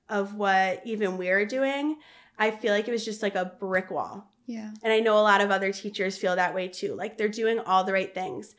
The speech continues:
Speaker 1: They're documenting, they're talking to leadership. They are, you know, doing a million and one things in the classroom to try and get them regulated and learning. Um,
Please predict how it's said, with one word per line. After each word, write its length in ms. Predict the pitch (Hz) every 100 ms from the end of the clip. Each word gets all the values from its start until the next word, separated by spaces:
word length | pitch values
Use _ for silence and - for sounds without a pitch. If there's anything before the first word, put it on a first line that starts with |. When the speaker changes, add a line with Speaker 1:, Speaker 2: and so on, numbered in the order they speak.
| - _
Speaker 1:
They're 160 | 214 202
documenting, 880 | 202 190 190 202 185 196 190 196 - _
they're 120 | -
talking 440 | 208 202 196 214 202
to 100 | 208
leadership. 600 | 190 190 190 - 190 190 - - - _
They 440 | 208 190 185 185 196
are, 540 | 196 190 185 185 180
you 80 | 214
know, 160 | 202 180
doing 240 | 180 214
a 60 | 196
million 340 | 208 233 233
and 80 | 233
one 160 | 214 226
things 220 | 208 214
in 60 |
the 60 | 208
classroom 680 | 208 190 190 196 180 190 202
to 520 | - 247 220 214 202 -
try 640 | - 240 190 185 185 185 185 202
and 460 | 185 180 180 196 208 _ _ _ -
get 160 | 233 226
them 140 | 220
regulated 520 | 220 220 208 196 190
and 140 | 185 190
learning. 580 | 190 175 170 175 185 185
Um, 580 | 208 180 175 180 196